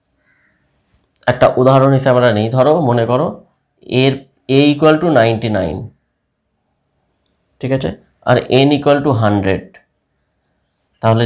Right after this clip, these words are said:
নিচয় নাইনটি নাইন প্লাস ওয়ান। বলছে যদি এন এর পাওয়ার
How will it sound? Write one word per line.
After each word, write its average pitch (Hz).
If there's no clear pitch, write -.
নিচয় 135
নাইনটি 113
নাইন 117
প্লাস 101
ওয়ান। 92
বলছে 139
যদি 139
এন 139
এর 185
পাওয়ার 156